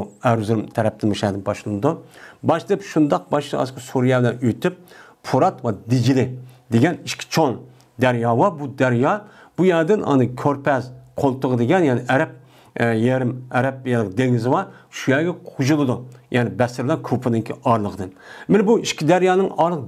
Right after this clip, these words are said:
Dicle, e, Dicle ham Furat deydi. Mana buniki nima deydi? Sivat deydi. Sivat degan, qora zamin degan gap, u yer teriqchilik nojiq bo'ladi endi. Shunga Sivat deb atalishi shu, shu burun davri shu deb. Mana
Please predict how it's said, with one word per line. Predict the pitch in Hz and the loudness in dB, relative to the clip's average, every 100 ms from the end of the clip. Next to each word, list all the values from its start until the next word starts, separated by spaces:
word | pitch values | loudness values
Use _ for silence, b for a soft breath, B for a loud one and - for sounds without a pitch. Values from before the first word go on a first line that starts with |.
| - | -2
Dicle, | 143 139 123 - - - - - | 0 2 0 -4 -14 -20 -10 -2
e, | - 95 | 0 0
Dicle | 110 123 135 | 0 2 4
ham | 127 127 127 - - | 2 0 -2 -8 -8
Furat | - 160 - | 0 0 0
deydi. | 117 117 185 196 B B B | -2 0 -2 -4 B B B
Mana | 165 196 139 | 2 2 4
buniki | 180 196 190 247 214 - 147 | 4 4 2 0 -2 -2 2
nima | 180 | 4
deydi? | 196 | 4
Sivat | - - 196 180 - - | 2 2 2 2 -2 0
deydi. | 127 101 | 0 0
Sivat | - 165 190 190 | -4 2 2 2
degan, | 170 202 202 B B B | 2 0 -2 B B B
qora | - 170 175 | -2 0 2
zamin | 151 175 165 | 2 2 4
degan | 156 160 | 4 4
gap, | 190 190 | 2 0
u | 151 | 4
yer | 147 156 | 4 4
teriqchilik | - 151 151 151 170 117 | 2 2 2 0 -2 0
nojiq | 131 175 175 180 - 131 - | 2 2 -2 -4 -6 -8 -4
bo'ladi | 113 101 101 | -2 -2 -4
endi. | 95 98 _ b b b | -10 -14 _ b b b
Shunga | 147 156 | 2 2
Sivat | - 165 180 - | 2 2 2 0
deb | 127 127 | -2 -2
atalishi | 120 113 107 - | -2 -2 -4 -4
shu, | 151 156 B B B | -2 -2 B B B
shu | - 147 110 | 0 0 2
burun | 120 110 | 0 2
davri | 113 98 | 0 -2
shu | 95 - - | -6 -8 -10
deb. | - - B B B B | -12 -20 B B B B
Mana | 202 | 4